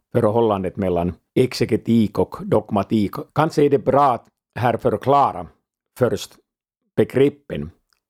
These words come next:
Exegetik betyder alltså att man läser och tolkar, eh, bibliska texter. Och dogmatik sen alltså betyder alltså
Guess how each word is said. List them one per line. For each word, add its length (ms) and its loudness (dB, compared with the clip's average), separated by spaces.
Exegetik 720 -2
betyder 360 2
alltså 280 -2
att 120 -4
man 440 -2
läser 520 0
och 180 -4
tolkar, 580 -2
eh, 140 0
bibliska 440 -2
texter. 640 -4
Och 180 0
dogmatik 600 0
sen 320 -2
alltså 320 -8
betyder 460 2
alltså 260 -4